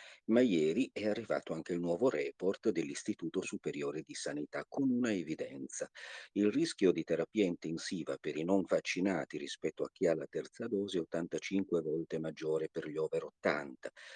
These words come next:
dodici virgola otto volte maggiore per la fascia sessanta settantanove, sei virgola uno volte maggiore per i quaranta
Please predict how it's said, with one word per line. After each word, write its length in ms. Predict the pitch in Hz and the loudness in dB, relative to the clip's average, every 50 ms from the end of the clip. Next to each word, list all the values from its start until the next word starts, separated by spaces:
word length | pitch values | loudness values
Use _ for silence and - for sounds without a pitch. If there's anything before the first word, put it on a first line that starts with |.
| - - - - _ | -16 -18 -18 -20 _
dodici 560 | - - 82 82 85 - 82 76 - - - 67 | 0 4 6 6 6 6 2 -2 -4 -4 -6 -4
virgola 440 | 76 80 76 73 - 80 76 71 | -2 -2 -4 -2 -2 0 0 2
otto 300 | 73 73 71 - - 78 | 0 0 -2 -4 -4 -4
volte 360 | 67 76 76 78 71 - 78 73 | 0 2 0 0 0 0 -2 -2
maggiore 480 | 76 76 73 76 82 80 76 76 76 | -2 -4 -4 -2 -2 0 0 -2 -4
per 180 | - 80 73 73 | -4 -4 -4 -4
la 80 | 65 | -4
fascia 400 | - - 78 73 - - - 78 | -6 -8 -8 -8 -8 -8 -8 -8
sessanta 640 | - - - 156 - - - - - - - - - | -8 -8 -8 -8 -10 -8 -8 -8 -8 -8 -8 -8 -8
settantanove, 920 | - - - - - - 156 156 82 - - 120 131 123 113 120 123 127 | -6 -6 -6 -6 -6 -6 -6 -6 -6 -4 -2 0 0 0 0 0 0 -2
sei 380 | - - - - 113 98 85 78 | -2 -2 2 2 4 4 4 2
virgola 480 | 78 85 85 78 69 82 82 82 87 | 0 0 0 0 2 0 2 2 2
uno 260 | 98 107 95 76 69 71 | 2 2 0 -2 -2 -4
volte 380 | 78 82 82 82 - - 110 | -4 -2 -4 -2 -2 0 0
maggiore 480 | 117 139 139 - - 85 82 78 - - | 2 2 0 0 -2 -2 -2 -4 -4 -6
per 160 | - - - | -4 -4 -4
i 80 | - - | -4 -4
quaranta 600 | _ - - 95 76 - - 143 139 - _ - | _ 0 0 0 0 -2 -6 -10 -12 -14 _ -14